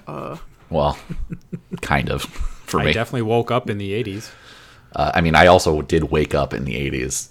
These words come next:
Speaker 2: um,
Speaker 3: Yeah.
Speaker 2: but I didn't really
Speaker 1: I don't remember it.
Speaker 2: experience it.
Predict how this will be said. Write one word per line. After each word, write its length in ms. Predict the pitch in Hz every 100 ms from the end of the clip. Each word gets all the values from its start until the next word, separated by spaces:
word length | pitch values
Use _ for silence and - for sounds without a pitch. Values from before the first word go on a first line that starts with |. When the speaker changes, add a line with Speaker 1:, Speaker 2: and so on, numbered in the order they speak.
| - -
Speaker 2:
um, 120 | 71
Speaker 3:
Yeah. 200 | 65 64 - _ -
Speaker 2:
but 260 | 71 -
I 140 | 69 73
didn't 180 | 67 -
really 100 | 92
Speaker 1:
I 0 |
don't 300 | 117 143 160
remember 160 | 147 117
it. 40 |
Speaker 2:
experience 800 | 82 - - 135 147 151 156 -
it. 280 | 170 185